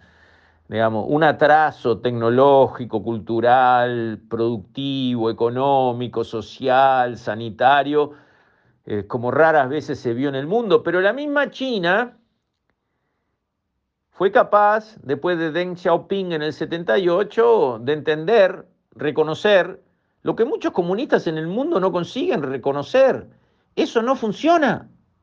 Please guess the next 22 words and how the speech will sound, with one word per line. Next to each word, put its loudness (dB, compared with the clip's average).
Olvídense. 0
No -2
sigamos 2
por 0
un 2
camino 0
que -2
nos -2
entierra 2
cada 2
vez 0
más. -2
Y -4
se 0
fue 2
hacia 4
el -4
capitalismo, 0
manteniendo 0
políticamente 0
libertades 4
restringidas. 0